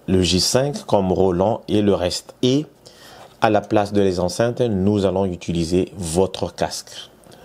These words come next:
Deuxièmement, si c'est possible, si vous voulez avoir quelque chose de très simple, ça existe aussi le quatre sorties, six, quatre, dix-huit, douze et tout ça. Donc ça aussi c'est intéressant en fait parce que vous pouvez utiliser plusieurs micros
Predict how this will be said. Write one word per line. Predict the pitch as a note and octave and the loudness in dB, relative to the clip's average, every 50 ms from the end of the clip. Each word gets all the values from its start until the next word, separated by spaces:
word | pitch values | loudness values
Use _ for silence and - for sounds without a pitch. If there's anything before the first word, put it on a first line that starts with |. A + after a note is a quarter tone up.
| - - | -6 2
Deuxièmement, | G2 B2 C3+ A#2 A#2 G#2 F#2+ F2 E2 D#2 | 2 4 4 4 2 0 2 0 -2 -2
si | - - - | -4 -4 0
c'est | G#2+ A2 | 0 0
possible, | G#2 - G#2+ - - E2 D#2 - - - - - - - - - - - | 0 -2 -4 -4 -4 -6 -6 -8 -14 -14 -16 -16 -14 -14 -14 -16 -14 -6
si | - - A2+ | 0 0 2
vous | A#2+ C3+ C#3+ C#3+ C3+ G2+ - - - | 2 4 2 2 0 -2 -6 -10 -10
voulez | F2 G2 G#2+ G#2+ G#2+ A2 A#2 A2 F#2+ F#2+ - - - - - - - - _ - - - - | -4 -2 0 2 2 2 2 0 -2 -6 -12 -20 -20 -20 -20 -20 -20 -20 _ -20 -20 -8 -2
avoir | - A2+ G#2+ G#2+ A2+ G2 - | 0 0 2 2 0 0 0
quelque | - A#2+ G#2+ G2+ - G2+ | -2 -2 -2 -2 -4 -2
chose | A2 G#2+ G2+ | 0 0 2
de | G2 F#2+ | 2 0
très | F#2 - - G#2 G2 | 0 0 -2 -2 -2
simple, | - - C3+ C#3 B2 A2+ | 0 -2 -4 -2 -4 -4
ça | - G#2 G2+ | -2 0 0
existe | F#2 F#2 F#2+ G2 F#2 - G#2 | 0 0 -2 -4 -4 -4 -6
aussi | G2 G2+ B2 A#2+ | -4 -2 0 2
le | G2+ F#2+ F#2 | 2 2 0
quatre | - - B2 A#2+ - - - - | 0 -2 -2 -2 -2 -10 -10 -8
sorties, | - - - - - - F2+ F2+ - | -4 -4 -4 -4 -4 -4 -4 -4 -4
six, | - - D3+ E3+ - - - - - - G#2+ C3+ - - - - - | -8 -12 -12 -10 -10 -8 -8 -2 0 0 0 0 -2 -6 -8 -8 -4
quatre, | - E2+ F2+ F2+ - - - | -2 -2 -2 -2 -4 -10 -6
dix-huit, | D2+ D#2+ D#2+ D2+ E2 G2+ G2+ G2+ - E2 | -4 -4 -2 0 2 0 0 0 -4 -2
douze | - F#2 F2 D2 | 0 2 2 2
et | C#2+ | 0
tout | - - | -4 -6
ça. | - - A#2 - - - - - - - - - - - - - - - | 0 0 0 0 0 -12 -20 -20 -20 -18 -18 -16 -16 -16 -18 -18 -2 0
Donc | G#2+ A2+ A2+ | 0 0 2
ça | - - C3 | 2 0 2
aussi | C3 B2 A#2+ - C3 | 2 2 0 -2 0
c'est | C#3+ A2+ | 0 0
intéressant | G2+ F#2+ - G#2+ G2 F#2+ F#2+ - C3 B2 | 0 0 -2 -2 -2 -2 -2 -2 -4 -2
en | |
fait | A#2+ B2 B2 - | -2 -4 -6 -6
parce | - - - | -8 -8 -2
que | - A#2 B2 | 0 2 2
vous | B2+ A#2 G#2 F#2 | 2 0 -4 -2
pouvez | G2+ G#2 F#2 G2 G#2 G#2 | -2 0 2 2 2 2
utiliser | G2+ G2+ G2 E2+ F2+ F2 F#2 G2 G#2+ A2 A2 - - _ | 0 0 0 0 2 2 4 2 2 0 -2 -6 -10 _
plusieurs | - G#2 G2+ F2 F#2 F#2 F#2 F2+ | 0 2 4 4 2 2 2 0
micros | F2 F2 - - - A#2 C3+ | -4 -6 -2 0 0 0 0